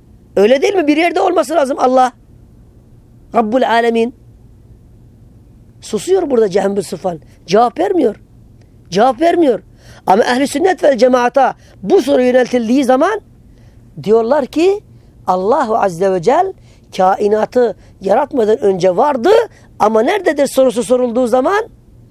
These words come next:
o yer yaratılmış yer değildir. Yaratılmış yer değildir.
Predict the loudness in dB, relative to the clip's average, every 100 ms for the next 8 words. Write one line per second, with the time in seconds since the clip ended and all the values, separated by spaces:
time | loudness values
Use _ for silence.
0 | _ -20 -4 0 2 2 0 -4 -18 -20
1 | -12 -2 0 0 -2 -2 -2 0 -2 -2
2 | -2 -2 -2 -6 -14 -18 -20 -20 -20 -20
3 | -20 -20 -20 -20 -20 -20 -20 -20 -16 -6
4 | -4 -2 -2 -2 -2 0 -2 -2 -6 -10
5 | -14